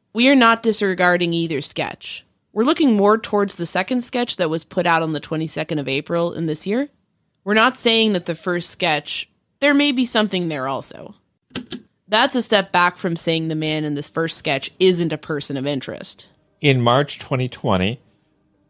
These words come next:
Speaker 2: I S P Superintendent Doug Carter made a rather odd comment on the true crime website Crime Lights. "I also believe very strongly that the sketches we have, obviously, are not photographs. They are what a person remembers.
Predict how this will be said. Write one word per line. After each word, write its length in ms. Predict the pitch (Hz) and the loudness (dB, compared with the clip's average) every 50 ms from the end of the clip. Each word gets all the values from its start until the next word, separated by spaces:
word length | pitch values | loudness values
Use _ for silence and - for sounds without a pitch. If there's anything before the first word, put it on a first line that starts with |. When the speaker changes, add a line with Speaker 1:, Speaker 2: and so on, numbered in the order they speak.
| _ _ - | _ _ 0
Speaker 2:
I 140 | 113 117 120 | 2 4 4
S 160 | 117 117 - | 4 2 0
P 240 | - - 135 127 113 | -4 -4 -2 -2 -2
Superintendent 840 | - - 131 - - 120 110 101 - - 113 104 104 101 92 90 | -4 -4 -6 -4 -2 -2 -2 -2 -2 -4 -4 -2 -2 -2 -2 2
Doug 220 | 104 95 95 - | 2 2 2 2
Carter 500 | - - - - 180 170 139 117 117 117 - | -2 -6 0 4 4 6 6 6 4 2 2
made 220 | 107 110 110 110 113 | 0 -2 0 2 2
a 80 | 107 | 2
rather 360 | 104 107 107 107 104 104 101 - | 4 4 2 2 2 0 -2 0
odd 300 | 98 101 101 101 98 - | 2 4 4 2 2 -2
comment 520 | - - - 151 147 135 117 107 104 - - | -10 -8 -4 -2 -2 0 0 -2 -2 -2 -4
on 100 | 104 95 | -6 -6
the 60 | 95 | -6
true 220 | 92 - - 135 110 | -6 -6 -6 -6 -6
crime 340 | - - 117 104 101 95 | -4 -4 -2 -2 -2 0
website 480 | 95 92 90 90 - - 95 90 90 - - _ | 2 0 0 0 -2 -2 0 0 0 -2 -6 _
Crime 380 | _ _ - 104 95 90 85 87 | _ _ -2 0 0 0 0 -2
Lights. 400 | 87 - - - - - - _ _ _ _ _ _ _ - - - - - - - _ _ _ - | -6 -6 -8 -12 -16 -20 -20 _ _ _ _ _ _ _ -10 -10 -8 -8 -12 -12 -12 _ _ _ 0
"I 140 | 120 120 131 | 2 4 4
also 240 | 151 160 - 202 | 4 4 2 0
believe 380 | 180 185 170 147 143 139 135 127 | 0 2 2 4 4 2 2 2
very 280 | 117 120 117 117 113 110 | 4 4 4 4 2 0
strongly 500 | - - - 147 151 127 110 107 101 98 | -2 -6 -4 0 2 2 2 2 0 -2
that 160 | 92 - - | -4 -4 -4
the 100 | 107 98 | -4 -4
sketches 480 | - - - 131 127 - - 123 110 | -2 0 0 0 0 0 -4 -8 -6
we 180 | 110 113 113 104 | -4 -4 -4 -4
have, 420 | - 110 92 85 82 85 - - _ _ - | -2 0 0 0 0 -2 -4 -6 _ _ 0
obviously, 760 | 117 120 123 110 110 101 92 - - - 95 90 90 92 - _ _ _ _ - | 2 2 2 2 2 0 -2 -2 -4 -4 -2 -2 -2 -2 -6 _ _ _ _ -4
are 80 | 131 117 | -2 0
not 220 | 98 92 - - | 2 2 0 0
photographs. 840 | - - 101 92 - - - - - - - - - - - - _ _ _ _ _ _ _ _ _ _ _ _ _ _ - | -2 -2 -2 -2 -2 -6 -8 -6 -6 -6 -8 -10 -12 -16 -20 -20 _ _ _ _ _ _ _ _ _ _ _ _ _ _ 0
They 100 | 185 190 | 4 4
are 80 | 190 170 | 6 6
what 140 | 175 160 | 6 4
a 40 | 156 | 2
person 420 | - - - 160 139 - - 131 127 | 2 0 -2 -2 -2 -2 -2 -4 -4
remembers. 720 | 123 113 104 104 101 98 87 - - - - - - | -2 -2 0 0 0 -2 -2 -6 -8 -10 -16 -18 -20